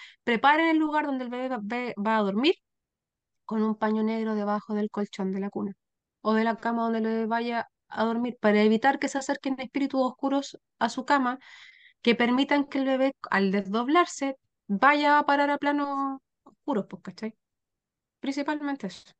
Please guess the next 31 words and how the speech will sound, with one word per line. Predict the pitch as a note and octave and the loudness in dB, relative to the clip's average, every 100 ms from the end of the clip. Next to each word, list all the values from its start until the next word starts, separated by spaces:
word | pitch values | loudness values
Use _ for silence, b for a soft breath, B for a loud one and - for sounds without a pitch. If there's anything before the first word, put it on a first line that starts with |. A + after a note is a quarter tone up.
| _ _ - | _ _ -2
Y | C#4+ E4 F#4 b b b b _ | 4 4 4 b b b b _
si | A3+ | -2
usted | A3+ | 2
nota | A3+ G#3+ | 2 0
que | - G#3+ G3 G#3 | -4 -2 -2 0
su | G#3+ | 0
hijo | G#3 | -2
está | - | -4
muy | G3 A3 | -2 0
inquieto, | A#3+ A3 C4 B3+ A3 | -2 0 -2 0 -2
qué | A3+ | -2
sé | A3 A#3+ | -2 -2
yo, | B3+ C4+ _ _ _ _ _ _ _ _ - | -2 -4 _ _ _ _ _ _ _ _ -2
persínelo | A#3 G#3+ - D4+ B3 G3 _ _ _ _ - | 0 0 4 4 4 -2 _ _ _ _ 0
con | A3+ | 0
cualquier | A3 A3 - C4 C4 | 4 2 4 2 2
cruz, | C#4+ C#4+ | -2 0
y | A#3+ | 0
no, | A#3 | -2
si | - | 0
no | A3+ | -2
tiene | A#3+ C4 | 0 0
ninguna | C4 B3+ C4 B3 | 0 0 0 0
cruz | C4+ - | -4 -4
porque | A3+ A#3 | -4 -2
no | A#3 | -2
cree | B3+ C4+ | 2 4
en | C4 | 6
eso, | C4+ C#4 C4+ - | 4 2 0 2
agarra | A3 A3 C4 C#4 | 0 4 2 4
un, | C4+ | 0